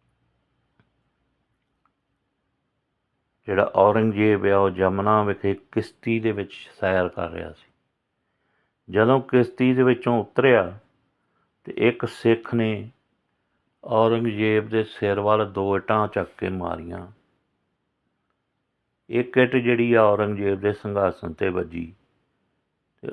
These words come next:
ਉਹ ਵੀ ਸਿੱਖ ਨੂੰ ਇਹਦੇ ਰਖਵਾਲਿਆਂ ਨੇ ਫੜ ਕੇ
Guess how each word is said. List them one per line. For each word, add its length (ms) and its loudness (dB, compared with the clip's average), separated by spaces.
ਉਹ 240 4
ਵੀ 140 4
ਸਿੱਖ 400 -4
ਨੂੰ 360 -8
ਇਹਦੇ 540 -4
ਰਖਵਾਲਿਆਂ 720 0
ਨੇ 120 -4
ਫੜ 280 -4
ਕੇ 440 -8